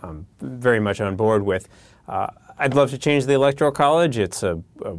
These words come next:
a weird, strange, antiquated thing that we have. But you're right. It, it, it is gonna put a strong pressure on us having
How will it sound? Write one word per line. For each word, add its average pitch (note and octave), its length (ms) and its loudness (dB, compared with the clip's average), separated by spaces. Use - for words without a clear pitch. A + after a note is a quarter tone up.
a G#2+ 100 -8
weird, A2+ 840 2
strange, A#2 600 -2
antiquated A2 600 2
thing A2+ 200 0
that G2+ 120 0
we G2 140 -2
have. A2+ 400 0
But C3+ 140 2
you're C#3+ 100 4
right. D#3 260 4
It, G#2 220 -2
it, B2 320 0
it C3+ 80 -4
is C3 300 4
gonna A#2+ 160 0
put A2 180 -2
a G#2+ 60 0
strong A2+ 580 -2
pressure A2+ 580 2
on G2 360 0
us F#2 160 -2
having F#2 500 -2